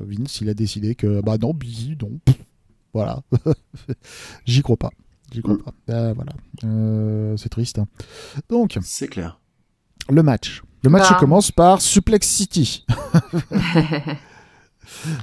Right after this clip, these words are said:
Speaker 1: Donc, euh, Brock, euh, fait des suplexes à tout le monde ou presque. Euh, sauf,
Speaker 3: Ouais.
Speaker 1: euh, sauf, euh, sauf Biggie qui, comme, qui est au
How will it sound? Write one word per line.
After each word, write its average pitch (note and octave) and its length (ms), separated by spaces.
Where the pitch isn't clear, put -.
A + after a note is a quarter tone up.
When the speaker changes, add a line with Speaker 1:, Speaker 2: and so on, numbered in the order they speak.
Speaker 1:
Donc, B2+ 260
euh, A2 560
Brock, C#3 320
euh, A#2 520
fait A#2 240
des C3 100
suplexes - 440
à G#2 360
tout - 100
le A#2 60
monde A2 180
ou A2 60
presque. - 460
Euh, A2 960
sauf, - 340
Speaker 3:
Ouais. B2 80
Speaker 1:
euh, A#2 380
sauf, - 380
euh, B2+ 600
sauf - 500
Biggie D3+ 420
qui, - 200
comme, C3 520
qui C3+ 440
est C#3 260
au G3+ 120